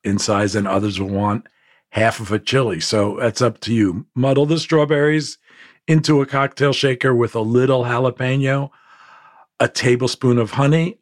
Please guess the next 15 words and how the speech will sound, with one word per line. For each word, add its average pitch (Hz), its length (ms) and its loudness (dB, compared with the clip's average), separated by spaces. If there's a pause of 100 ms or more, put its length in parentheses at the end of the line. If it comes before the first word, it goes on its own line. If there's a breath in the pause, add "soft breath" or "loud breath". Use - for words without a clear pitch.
(180)
a 107 100 0
tablespoon 120 760 0
of 107 200 -2
water, 117 520 2 (880 soft breath)
a 101 120 -2
shot 107 560 -4 (100)
that 95 180 -2
is 98 160 0
an 95 120 -4
ounce 98 480 -4
and 92 80 -4
a 90 100 -6
half 82 480 -6
of - 160 -10
tequila, 87 680 -6